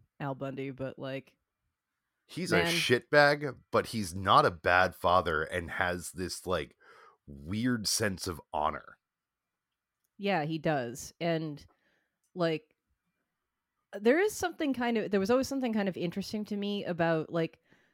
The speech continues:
Speaker 1: 'cause he and his wife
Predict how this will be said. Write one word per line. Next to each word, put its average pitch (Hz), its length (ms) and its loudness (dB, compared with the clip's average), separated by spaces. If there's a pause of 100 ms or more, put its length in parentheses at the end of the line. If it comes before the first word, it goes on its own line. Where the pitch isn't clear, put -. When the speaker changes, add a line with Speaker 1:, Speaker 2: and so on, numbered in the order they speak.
(220)
Speaker 1:
'cause 196 460 0 (1400)
he 330 200 -2
and 415 80 -2
his 339 160 0
wife 233 480 2